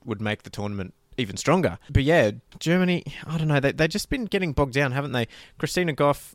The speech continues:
looks okay at the top, but, but they're just pretty flimsy with the bat and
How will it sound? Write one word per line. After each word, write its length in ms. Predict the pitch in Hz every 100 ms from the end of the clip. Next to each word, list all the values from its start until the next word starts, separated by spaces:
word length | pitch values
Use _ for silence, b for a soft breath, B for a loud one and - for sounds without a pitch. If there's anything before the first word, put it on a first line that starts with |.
| 107
looks 240 | 147 -
okay 240 | 131 131 120
at 80 | 110
the 40 |
top, 300 | - 127 -
but, 140 | 120 -
but 180 | - 120
they're 180 | 120 113 - -
just 180 | 131 -
pretty 160 | 117
flimsy 360 | - 113 113 110
with 120 | 101
the 60 | 95
bat 240 | 107 104
and 160 | 110